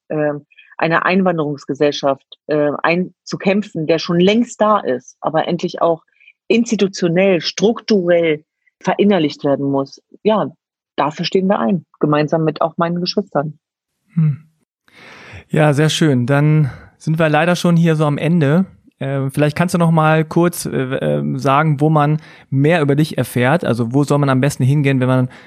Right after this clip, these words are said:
Speaker 2: mehr, äh, von dem hören und sehen möchte, was du alles schon getan hast?
Speaker 1: Also ich bin sehr aktiv bei Instagram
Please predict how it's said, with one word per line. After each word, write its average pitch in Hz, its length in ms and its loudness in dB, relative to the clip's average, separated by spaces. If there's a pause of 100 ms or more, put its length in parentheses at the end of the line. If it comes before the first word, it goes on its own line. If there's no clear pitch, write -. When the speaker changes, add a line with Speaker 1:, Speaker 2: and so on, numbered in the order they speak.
(120)
Speaker 2:
mehr, 135 760 2
äh, - 40 -4
von 127 180 -2
dem 131 440 0
hören 135 280 2
und 127 140 2
sehen 131 220 2
möchte, 131 240 0
was 117 100 -4
du 143 100 -4
alles 127 140 0
schon 123 140 -2
getan 117 340 -2
hast? - 320 -8 (500)
Speaker 1:
Also 180 180 0
ich - 120 -6
bin 190 160 0
sehr 196 140 2
aktiv 208 480 -6
bei 160 340 2
Instagram 233 840 0